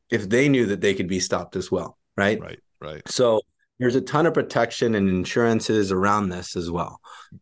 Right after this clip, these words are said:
Speaker 2: Gotcha, gotcha. The only, I guess, like you had said earlier, if for some reason the park was gonna close, there are some protections built into that as well.
Speaker 1: Yeah, I mean, if you imagine kind of like eminent domain issues, they're,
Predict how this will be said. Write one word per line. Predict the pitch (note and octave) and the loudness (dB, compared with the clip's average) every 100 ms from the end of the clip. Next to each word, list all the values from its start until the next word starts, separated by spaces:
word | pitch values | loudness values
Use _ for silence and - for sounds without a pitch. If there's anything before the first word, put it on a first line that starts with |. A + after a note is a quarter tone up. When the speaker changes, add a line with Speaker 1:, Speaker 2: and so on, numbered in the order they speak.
| - | -16
Speaker 2:
Gotcha, | - - - - _ _ | -16 -14 -16 -18 _ _
gotcha. | - D#2+ - - _ _ - | -8 -8 -8 -18 _ _ -14
The | C3+ | -2
only, | D3 C#3+ | -2 0
I | C#3 | 0
guess, | C3+ B2+ | 0 0
like | A#2+ A#2 A#2 | 0 -2 0
you | A#2 | -2
had | A2 | 0
said | A#2+ G#2+ | 0 0
earlier, | G#2+ G#2 G2 G2+ | 0 -2 -4 -4
if | C3 A#2+ | -4 -4
for | - | -6
some | A2+ A#2+ | -6 -4
reason | A2 G#2 G2+ | -4 -6 -8
the | |
park | F#2+ G#2 F#2+ | -6 -6 -6
was | F#2+ | -10
gonna | G#2+ F#2 | -10 -12
close, | - G#2+ F#2+ F2+ | -6 -4 -4 -6
there | F#2+ | -8
are | F2+ | -8
some | - | -10
protections | F#2 G2 F#2+ - E2 D#2 | -14 -10 -10 -10 -14 -14
built | - D#2+ - | -10 -10 -10
into | E2 | -12
that | C#2+ C#2 | -12 -14
as | - | -16
well. | - E2 _ _ _ _ _ _ _ _ | -16 -16 _ _ _ _ _ _ _ _
Speaker 1:
Yeah, | - D3 - - | 0 0 -2 -2
I | B2+ | 2
mean, | C#3 C#3+ C#3+ D3 C#3 _ D3 | 4 4 2 -4 -16 _ -6
if | C3+ B2+ | -2 2
you | |
imagine | C3 C3 C3 C3 | 2 4 2 2
kind | C3 B2+ | 2 2
of | B2 | 4
like | A2+ G#2 | 2 2
eminent | A2+ A#2 A2+ | 2 2 2
domain | G2+ G#2+ A2 A#2 A#2 | 2 2 2 2 2
issues, | A2 - A2 G#2+ - - - - | 2 2 0 0 -6 -20 -8 0
they're, | G#2 G#2+ | 2 2